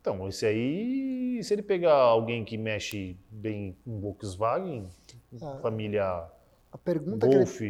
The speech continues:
Speaker 1: Jetta, é isso que ele quer
Speaker 2: É,
Speaker 1: saber
Speaker 2: isso
Speaker 1: onde
Speaker 2: mesmo, é a mesma
Speaker 1: Eu acho
Speaker 2: coisa.
Speaker 1: que ele pode ver perto da cidade dele, se tem alguma oficina que tem um pouco de experiência com carro Volkswagen... é, Passat, Golf, Golf G T I, ele pode fazer a manutenção nessa oficina aí, que com certeza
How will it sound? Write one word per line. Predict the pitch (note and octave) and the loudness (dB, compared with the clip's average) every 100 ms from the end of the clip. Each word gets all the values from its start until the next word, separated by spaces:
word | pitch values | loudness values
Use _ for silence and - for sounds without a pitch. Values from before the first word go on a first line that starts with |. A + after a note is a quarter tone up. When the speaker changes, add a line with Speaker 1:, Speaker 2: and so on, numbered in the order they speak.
| F#2+ | -6
Speaker 1:
Jetta, | G2+ A#2+ B2 A#2 | -6 -4 -2 0
é | C#3+ | 0
isso | C#3+ - | -2 -4
que | |
ele | G#2+ | -4
quer | B2 | -2
Speaker 2:
É, | G#2+ | -2
Speaker 1:
saber | G#3 G3 E3+ | 2 4 4
Speaker 2:
isso | A2+ | 2
Speaker 1:
onde | A2 - | -2 -4
Speaker 2:
mesmo, | A3+ F3+ C#3 | -4 -6 -6
é | C#3 | -6
a | |
mesma | D3+ G#3 | 0 6
Speaker 1:
Eu | B2+ | 6
acho | |
Speaker 2:
coisa. | F#3 | 6
Speaker 1:
que | E3 | 2
ele | C#3 | 4
pode | C#3 D#3 | 4 4
ver | D3+ | 2
perto | C3 A#2+ | 2 2
da | |
cidade | A2 A#2 A2 | 2 0 0
dele, | G#2+ G#2 | 0 -4
se | - | -2
tem | A#2 | -2
alguma | A#2 A#2+ | -2 -6
oficina | - - A2 | -6 -8 -6
que | G2+ | -8
tem | - | -8
um | A2 | -8
pouco | A2 G#2+ | -6 -10
de | |
experiência | - A#2 G#2+ A2 | -6 -4 -4 -8
com | G#2+ | -12
carro | G2 G2 G2 | -6 -6 -6
Volkswagen... | G#2 - G#2 G2+ G2+ G2+ G2 - _ _ _ _ _ | -12 -12 -6 -4 -4 -8 -14 -16 _ _ _ _ _
é, | G#2 G2 F2+ F2+ _ | -6 -4 -6 -8 _
Passat, | - G2+ - G2+ A2 A#2 G#2 - G2 F#2+ F2+ F2+ F2 E2 - _ _ _ - | -4 -2 0 2 2 2 -2 -8 -8 -8 -8 -10 -12 -16 -20 _ _ _ -12
Golf, | G#2 G#2 A2+ A2+ - G#2 F#2+ F#2+ | -4 -2 0 -2 -6 -8 -8 -6
Golf | G#2 G#2+ | -6 -6
G | G#2 | -8
T | A2+ C3+ | -6 -4
I, | B2 B2+ E3 F#3+ G3+ | -4 -4 -6 -10 -12
ele | G#3+ - | -14 -8
pode | E3 E3 | -8 -4
fazer | E3 | -4
a | E3 | -4
manutenção | D#3+ D#3+ E3 D3 D3 | -6 -8 -8 -8 -8
nessa | C3+ C#3+ | -8 -10
oficina | - - B2+ A#2 | -8 -8 -6 -6
aí, | A#2 | -10
que | - D3+ D3 | -10 -14 -12
com | D3 | -12
certeza | - D3+ - A#2 B2+ | -10 -10 -6 -6 -6